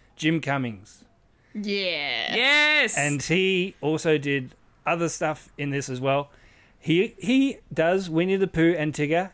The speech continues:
Speaker 1: and he did it in this, <laughs> in this movie as well. And also one of my favorite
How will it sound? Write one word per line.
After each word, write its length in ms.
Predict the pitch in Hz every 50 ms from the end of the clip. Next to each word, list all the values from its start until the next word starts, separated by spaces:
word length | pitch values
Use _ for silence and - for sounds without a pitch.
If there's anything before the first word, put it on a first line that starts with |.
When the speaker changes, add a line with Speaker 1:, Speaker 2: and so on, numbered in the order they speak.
| _ _
Speaker 1:
and 160 | - 135 131 123
he 100 | 117 113
did 220 | 107 113 117 123
it 140 | 139 151 - - - - - - - - _ _ - -
in 180 | 147 147 139
this, 420 | 131 143 147 - - - - - - _ _ _
<laughs> 180 | _ _ -
in 480 | - 147 170 170 175 196 - 156 147 147
this 180 | 143 143 135 -
movie 340 | 143 139 143 147 151 147 151
as 140 | 143 139 139
well. 340 | 131 127 135 143 147 - _ _ _ - - - - - - - - _ _ _ _ _ _ -
And 320 | - 147 170 170 170 170 175
also 720 | 180 165 165 165 151 151 - 151 151 147 147 143 147 156 - _ _ _ _ _ -
one 160 | 135 135 135
of 60 | 131
my 160 | 127 123 127
favorite 800 | - - - - - 131 131 131 135 131 123 127 127 131 127 -